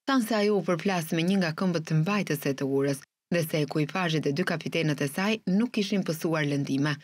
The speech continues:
Ura e gjatë dy pikë pesë kilometra shërbente si nyje lidhëse me autostradat ndërshtetërore përreth qytetit Baltimore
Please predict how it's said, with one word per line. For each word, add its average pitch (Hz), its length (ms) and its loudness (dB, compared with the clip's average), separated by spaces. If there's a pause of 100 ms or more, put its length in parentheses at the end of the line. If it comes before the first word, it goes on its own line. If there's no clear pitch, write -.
(240)
Ura 160 240 2
e 165 80 2
gjatë 185 260 0
dy 190 140 0
pikë 160 200 -4
pesë 160 220 -2
kilometra 160 540 0 (160)
shërbente 208 500 -2
si 190 160 -2
nyje 196 300 4
lidhëse 170 560 2
me 151 80 2
autostradat 156 760 -2
ndërshtetërore 160 840 0
përreth 175 320 0
qytetit 165 420 -2
Baltimore 165 560 0